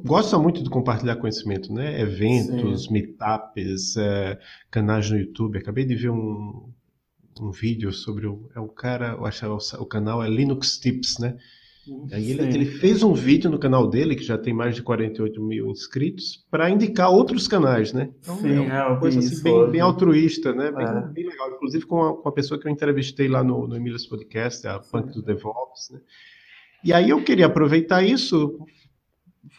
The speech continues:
Speaker 1: fazendo a mesma coisa que ele fez, só que agora eu vou pedir pra você indicar. Só que aí, claro, agora, é, na verdade, essa indicação é aberta. Então, pode ser um livro, filme, série, podcast, qualquer coisa.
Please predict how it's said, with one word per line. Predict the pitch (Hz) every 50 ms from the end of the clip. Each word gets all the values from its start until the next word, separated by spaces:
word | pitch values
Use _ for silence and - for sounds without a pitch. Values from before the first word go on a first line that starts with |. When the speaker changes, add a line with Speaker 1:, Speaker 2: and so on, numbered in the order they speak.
| _ _ _
Speaker 1:
fazendo | _ - 147 143 143 180 196 185
a | 165
mesma | 165 180 170 175 160 -
coisa | - 160 143 143 143
que | 139
ele | 131 127
fez, | 127 165 -
só | - 165
que | 165 170
agora | 156 143 175 202
eu | 208
vou | 226 208
pedir | - 170 190 190 -
pra | 202 196
você | 226 262 - - - 214 226 208 156 -
indicar. | 165 156 143 131 127 - 143 143 160 190 202 185 - - - - _ _ _ _
Só | - - -
que | 147 - 160
aí, | 151 160 160 -
claro, | 190 170 143 123 - -
agora, | 127 127 131 160 170 185 185 - - -
é, | 156 147
na | 143 135 135 131
verdade, | 131 131 139 143 143
essa | 156 147 - 156
indicação | 147 143 143 143 143 131 131 - 160 165 175
é | 170
aberta. | 143 123 113 98 - - 113
Então, | - - 139 147
pode | - - -
ser | - - 147
um | 131 120
livro, | 107 110 131 143 123 - 113 113 110
filme, | - - - - 127 135 135 127 113 107 101 101
série, | - - - - 135 131 123 107 101
podcast, | - - 120 104 101 - - 117 - 127 - -
qualquer | - 156 151 - 285 285
coisa. | - 175 160 175 202 - - 254 262